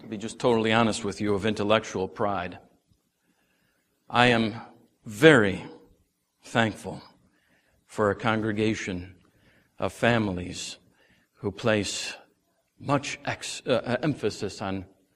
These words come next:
on academic excellence. There's nothing wrong with abundant knowledge and erudition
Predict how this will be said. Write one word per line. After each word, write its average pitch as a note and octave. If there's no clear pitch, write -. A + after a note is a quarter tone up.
on G2
academic A#2
excellence. -
There's A2
nothing B2
wrong G2+
with A2+
abundant C3
knowledge B2
and A2+
erudition A2